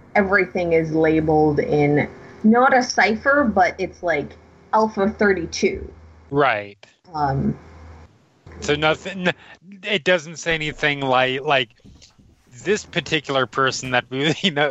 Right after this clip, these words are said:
Speaker 2: it, it
Speaker 1: <laughs>
Speaker 2: doesn't indicate
Speaker 1: Yeah.
Speaker 2: what's being experimented
Speaker 1: There's a
Speaker 2: on.
Speaker 1: few
Speaker 2: Okay.
Speaker 1: specific chemical compounds that are called out. If someone, if you knew someone who knew this field of research, they'd probably
Speaker 2: Got
Speaker 1: be
Speaker 2: it.
Speaker 1: able to say,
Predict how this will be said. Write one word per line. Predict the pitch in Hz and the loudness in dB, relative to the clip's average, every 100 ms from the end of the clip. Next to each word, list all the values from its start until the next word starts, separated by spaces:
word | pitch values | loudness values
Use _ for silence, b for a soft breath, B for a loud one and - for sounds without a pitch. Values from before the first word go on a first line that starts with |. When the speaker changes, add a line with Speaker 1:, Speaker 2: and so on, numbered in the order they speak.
| 175 | 0
Speaker 2:
it, | 180 | 2
it | 214 214 220 196 196 170 | 2 4 4 4 2 2
Speaker 1:
<laughs> | |
Speaker 2:
doesn't | 185 147 160 | 0 0 -4
indicate | 156 147 | -2 0
Speaker 1:
Yeah. | 143 | 2
Speaker 2:
what's | 147 143 _ | 0 0 _
being | 156 143 | -6 -4
experimented | 131 123 - 123 311 349 - | -4 -4 -2 2 4 2 2
Speaker 1:
There's | |
a | 339 | -2
Speaker 2:
on. | - | 0
Speaker 1:
few | 339 | 0
Speaker 2:
Okay. | 339 | 0
Speaker 1:
specific | - 311 311 269 269 - | -4 -6 -2 0 0 -2
chemical | 254 247 247 226 | 0 0 0 -2
compounds | 233 220 240 262 254 277 277 | 0 0 0 0 0 0 0
that | 254 240 | 2 2
are | 240 | 2
called | 254 247 254 | 2 4 4
out. | 269 277 | 4 2
If | 202 196 | 0 -2
someone, | - 208 202 190 - | 0 0 2 0 2
if | 214 | 2
you | 220 214 | 4 4
knew | 214 | 4
someone | 214 208 190 180 190 | 4 2 2 2 2
who | 185 160 | 2 2
knew | 147 160 170 165 | 2 2 4 4
this | 156 151 147 - - | 4 2 0 -6 -6
field | - 156 151 147 | 2 4 4 0
of | 127 127 | -2 -2
research, | 127 - 233 226 - | -2 0 2 2 0
they'd | 165 160 | -2 -2
probably | 190 165 | 0 2
Speaker 2:
Got | 107 104 | 4 2
Speaker 1:
be | 156 | 0
Speaker 2:
it. | |
Speaker 1:
able | 151 151 | 0 -2
to | 147 | -2
say, | 156 147 | -2 -2